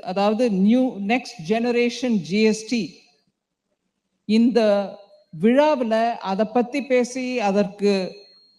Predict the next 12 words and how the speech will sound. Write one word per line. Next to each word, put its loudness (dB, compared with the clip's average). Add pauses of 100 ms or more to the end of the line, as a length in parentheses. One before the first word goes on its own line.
(340)
பாராட்டு 0
உரை 0 (1080)
நிகழ்த்திய -2
அனைவருக்கும் 0
நன்றி 2
சொல்கிறேன். -4
இந்த 0 (760)
பாராட்டு 2
விழா 0 (1400)
பாரத 0
பிரதமருக்கு 0
உரியது. -4